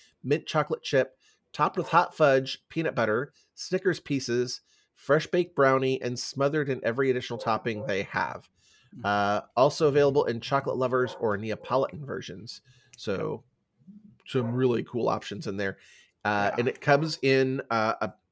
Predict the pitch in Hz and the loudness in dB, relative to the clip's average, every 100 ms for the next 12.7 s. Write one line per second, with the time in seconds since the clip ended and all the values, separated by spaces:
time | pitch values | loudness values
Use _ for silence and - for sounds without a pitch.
0 | _ _ _ - 135 139 139 127 123 113 | _ _ _ -6 -4 -4 -4 -4 0 2
1 | 92 143 - _ _ _ _ _ _ 135 | 2 2 -4 _ _ _ _ _ _ 2
2 | 127 101 _ - - 147 - 98 - 110 | 2 2 _ -8 0 0 0 -6 -4 -2
3 | 240 - - 151 135 139 208 214 185 131 | -2 -8 2 4 6 4 4 6 4 4
4 | 117 127 147 120 101 98 101 104 110 107 | 6 6 6 4 0 0 0 0 -2 0
5 | 113 110 104 - 113 107 107 107 113 110 | 0 2 -2 -4 -6 -6 -4 -2 0 0
6 | 101 127 123 120 113 104 101 - _ - | 4 4 6 4 4 2 -2 -10 _ -8
7 | 127 143 147 131 117 131 127 107 101 107 | 2 6 6 6 2 2 4 2 2 2
8 | 113 117 113 117 123 123 107 104 110 110 | 2 0 2 2 2 0 0 0 2 2
9 | 107 104 104 - 107 - - - 139 117 | 2 0 -2 -4 -8 -8 -8 -4 0 0
10 | 101 101 104 101 98 95 107 - - - | 0 0 -2 -4 -6 -8 -10 -12 -20 -20
11 | _ 104 104 101 98 98 113 110 104 117 | _ 2 4 4 0 -4 -2 -2 0 0
12 | 110 104 110 107 107 101 | 0 0 -2 0 -2 -2